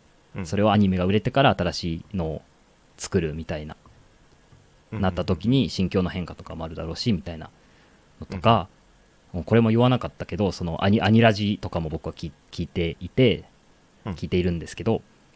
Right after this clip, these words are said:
Speaker 1: はい。
Speaker 2: アニラジ、だって二千二十二年のアニメなんで、二千二十二年からアニメやって、で、半年ぐらいで終わってるんですけど、まだ続いてるんですよ、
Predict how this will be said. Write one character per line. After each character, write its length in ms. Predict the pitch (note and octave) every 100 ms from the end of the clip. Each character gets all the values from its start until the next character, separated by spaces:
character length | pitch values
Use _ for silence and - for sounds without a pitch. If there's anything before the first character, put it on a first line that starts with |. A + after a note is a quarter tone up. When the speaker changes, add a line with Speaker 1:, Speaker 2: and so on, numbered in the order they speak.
| _ _ _
Speaker 1:
は 140 | - F2
い。 40 | F2 _ - - _ - _ _ _ _ _ _ _
Speaker 2:
ア 120 | F#2
ニ 100 | A#2+
ラ 100 | G#3
ジ、 300 | G#3 G#3 F#3 - -
だ 100 | D#3
っ 20 |
て 120 | -
二 120 | E2+ G2+
千 180 | G#3
二 140 | C#3+ C#3
十 120 | B2
二 120 | G2+
年 140 | F#2 E2+
の 100 | D#2+
ア 60 |
ニ 100 | F2+
メ 80 | F#2
な 80 | D#2+
ん 60 |
で、 80 | D2+
二 80 | F2
千 160 | - A#2
二 100 | F#2+
十 120 | G2+
二 180 | E2 - _
年 220 | G2 F#2 F#2+
か 100 | F#2
ら 60 |
ア 40 | F2
ニ 100 | F#2+
メ 80 |
や 100 | F2+
っ 40 | F2+
て、 340 | - G2 D#2+ - _ _ _ _ -
で、 260 | G#2+ G2 -
半 140 | B2+
年 160 | C#3+ D#3+
ぐ 60 |
ら 60 | C3+
い 20 |
で 60 | E2+
終 80 | G2
わ 60 |
っ 40 | G#2
て 120 | A2+ F#2+ -
る 100 | A2+
ん 40 | G2+
で 60 |
す 60 | -
け 60 | E2
ど、 60 |
ま 100 | F#2
だ 100 | A#2
続 200 | - C#3
い 60 | C3+
て 100 | C3+
る 80 | G#2+
ん 40 |
で 80 | D2+
す 80 |
よ、 120 | D#2+